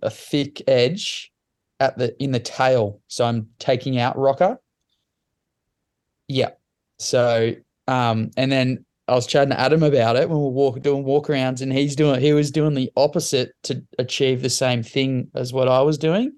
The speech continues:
And then I, we kinda broke it down, and he had a bit of an aha moment. <laughs> It was great.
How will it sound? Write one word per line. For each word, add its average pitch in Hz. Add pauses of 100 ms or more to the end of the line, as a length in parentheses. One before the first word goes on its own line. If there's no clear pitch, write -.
(720)
And 139
then 139
I, 131
we 139
kinda 139
broke 135
it 147
down, 131 (720)
and 131
he 127
had 123
a 123
bit 131
of 131
an 131
aha 123
moment. 123 (640)
<laughs> -
It -
was 131
great. 127